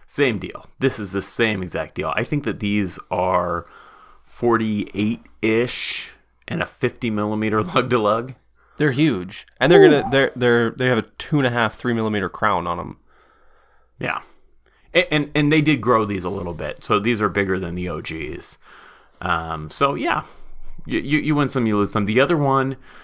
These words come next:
Speaker 1: and some of you guys might already be expecting this, but the other one is the Seiko Fieldmaster Digi-, Digitunas, the S B E P zero zero one and zero zero three.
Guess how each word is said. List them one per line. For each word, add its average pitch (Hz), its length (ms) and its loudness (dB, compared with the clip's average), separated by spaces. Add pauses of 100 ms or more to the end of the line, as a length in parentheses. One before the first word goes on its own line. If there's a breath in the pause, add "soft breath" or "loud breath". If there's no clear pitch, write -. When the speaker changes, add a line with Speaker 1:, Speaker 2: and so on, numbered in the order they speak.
(160 loud breath)
Speaker 1:
and 101 180 -4
some 123 220 0
of 104 60 0
you 95 100 0
guys 90 160 0
might 95 160 2
already 90 160 0
be 87 340 -4
expecting 90 640 -6
this, 82 300 -6
but 104 160 -4
the 127 120 0
other 147 200 2
one 107 320 0 (560 loud breath)
is 92 300 0
the 92 600 0 (240)
Seiko 92 1160 2
Fieldmaster 98 1080 0
Digi-, 101 480 -2 (140)
Digitunas, 107 960 -2 (400 loud breath)
the 104 180 0
S 101 180 0
B 101 500 0
E 110 160 0
P 98 420 2
zero 101 300 0
zero 92 280 -2
one 110 520 2
and 95 160 -4
zero 98 200 0
zero 82 240 -4
three. 101 540 0